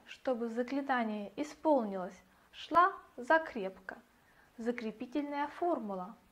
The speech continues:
«Все мои слова будьте благословенны, сильны и крепки, крепче железа и булата, острее острого ножа и когтей орлиных».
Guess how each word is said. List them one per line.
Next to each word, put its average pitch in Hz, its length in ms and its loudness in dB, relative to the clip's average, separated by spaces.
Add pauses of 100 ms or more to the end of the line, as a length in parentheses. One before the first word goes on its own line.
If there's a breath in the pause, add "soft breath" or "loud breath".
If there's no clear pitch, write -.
(720)
«Все - 360 -2
мои 208 260 -2
слова 262 600 6 (200)
будьте 330 600 0 (140)
благословенны, 247 1120 -2 (920 soft breath)
сильны 254 540 -2 (160)
и 359 100 2
крепки, 240 640 -6 (440)
крепче 226 420 -2
железа 320 680 0 (300)
и 370 80 4
булата, 226 640 2 (440 soft breath)
острее 226 680 0
острого 214 520 -4
ножа 202 500 -2 (260)
и 262 100 -4
когтей 240 640 -2
орлиных». 208 600 -2